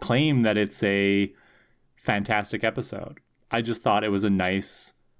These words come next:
middle of the season kind of episode to move us into the next phase. And, you know, we started getting into some heavier stuff in the last couple of episodes. And now,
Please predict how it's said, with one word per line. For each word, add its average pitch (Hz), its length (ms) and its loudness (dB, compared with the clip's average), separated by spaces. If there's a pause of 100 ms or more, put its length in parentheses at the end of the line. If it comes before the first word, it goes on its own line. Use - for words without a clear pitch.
(240)
middle 117 720 2
of 104 100 -2
the 107 100 0
season 101 440 2
kind 107 220 -2
of 92 80 0
episode 110 680 0
to 107 100 0
move 101 300 2
us 95 180 -2
into 95 240 0
the 92 100 -4
next 90 320 -6
phase. 165 680 -2 (100)
And, 104 580 0 (800)
you 110 100 -2
know, 120 120 0
we 107 260 -2
started 110 340 0
getting 110 200 2
into 110 300 0
some 101 200 -2
heavier 117 400 0
stuff 117 400 0
in 135 60 -6
the 135 60 0
last 131 260 0
couple 139 240 -2
of 135 60 2
episodes. 175 720 -2
And 107 420 -2
now, 101 380 0